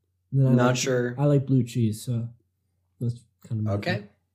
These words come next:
Speaker 1: Yeah.
Speaker 2: You also like Gouda, so.
Speaker 1: Gouda
Speaker 2: I
Speaker 1: is
Speaker 2: mean,
Speaker 1: Gouda is good.
Speaker 2: <laughs> I don't really love it. It was kind of bad. I actually, I
Speaker 1: You
Speaker 2: thought I,
Speaker 1: wanna die?
Speaker 2: I thought I really
Speaker 1: <laughs>
Speaker 2: liked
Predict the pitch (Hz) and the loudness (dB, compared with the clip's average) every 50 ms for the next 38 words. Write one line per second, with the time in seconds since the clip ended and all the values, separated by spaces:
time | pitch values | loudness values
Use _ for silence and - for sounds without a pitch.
0 | _ 180 180 175 - - 120 120 120 - - 156 143 131 123 113 - 113 123 127 | _ -6 -6 -6 -4 0 2 2 2 2 2 0 -2 -2 -2 -4 -4 -6 -4 -4
1 | 113 98 101 - _ - - - 92 92 90 - _ _ _ _ _ _ _ _ | -4 -6 -8 -12 _ -14 -14 -14 -14 -16 -20 -20 _ _ _ _ _ _ _ _
2 | _ - 156 185 196 226 226 - - 156 143 - - - - - - 170 147 - | _ 6 8 10 10 10 8 6 4 2 2 2 -2 -6 -8 -6 -6 -8 -2 2
3 | 151 165 185 175 196 196 - 156 151 143 131 120 127 160 160 156 139 - - - | 6 8 8 8 6 4 4 2 2 2 2 2 2 4 4 4 2 0 -4 -12
4 | _ _ _ _ _ _ _ _ _ _ _ _ - - - - 220 214 196 175 | _ _ _ _ _ _ _ _ _ _ _ _ -8 -6 0 2 4 4 4 4
5 | 160 196 202 190 175 170 165 165 156 139 135 135 135 120 98 92 90 87 98 110 | 4 2 2 2 0 0 0 0 2 2 2 2 2 2 -2 -4 -8 -10 -10 -10
6 | 113 113 - - - - 135 135 123 - - 98 92 82 80 82 - - - - | -10 -12 -12 -16 -16 -14 -12 -12 -12 -10 -8 -8 -8 -8 -10 -14 -18 -20 -20 -20
7 | _ _ _ _ _ _ _ _ - 190 226 240 254 247 - - 247 214 - - | _ _ _ _ _ _ _ _ 4 6 6 6 4 2 0 -2 0 0 0 -2
8 | 131 135 - - 202 233 196 180 151 160 202 214 180 143 156 143 123 127 131 143 | -4 0 8 10 10 12 12 10 8 8 8 8 8 6 4 2 0 0 0 2
9 | 165 185 185 - - 147 175 - - 175 190 226 254 247 196 185 175 180 190 190 | 2 2 2 0 -2 -4 0 4 6 6 6 6 6 4 4 4 4 4 4 4
10 | 180 160 165 160 160 | 4 2 4 6 8